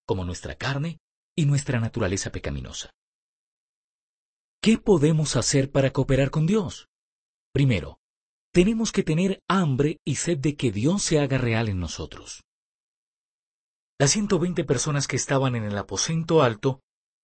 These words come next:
eran solo un pequeño número de personas a las que Jesús se había revelado después de la resurrección.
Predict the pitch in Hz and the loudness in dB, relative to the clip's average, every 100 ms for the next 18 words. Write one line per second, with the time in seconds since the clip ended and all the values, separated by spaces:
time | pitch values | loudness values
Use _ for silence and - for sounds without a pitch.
0 | - 160 175 165 175 185 165 160 135 - | -2 0 2 0 0 0 0 -2 -2 0
1 | 190 196 180 165 165 143 160 170 160 123 | 0 0 -2 0 0 0 -2 -2 0 0
2 | 160 - _ _ _ _ - 120 117 - | -2 -6 _ _ _ _ 0 0 0 -4
3 | - 107 - 214 214 - 156 160 143 139 | -4 -2 0 0 0 2 2 2 2 2
4 | 123 117 123 120 113 - 123 110 101 92 | 2 2 0 0 -4 -4 -4 -2 -4 -4
5 | - 92 92 - 82 | -10 -10 -8 -8 -8